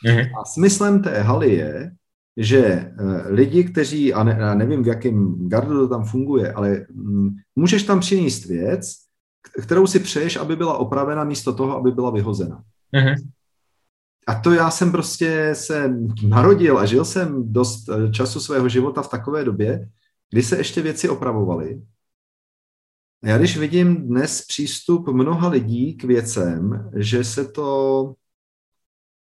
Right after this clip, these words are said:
Speaker 2: prostě vyhodí, protože se přece koupí nová, to je jasný.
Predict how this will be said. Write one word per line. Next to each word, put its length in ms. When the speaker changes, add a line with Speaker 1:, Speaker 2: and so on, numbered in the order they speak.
Speaker 2:
prostě 400
vyhodí, 540
protože 300
se 100
přece 280
koupí 420
nová, 380
to 120
je 120
jasný. 500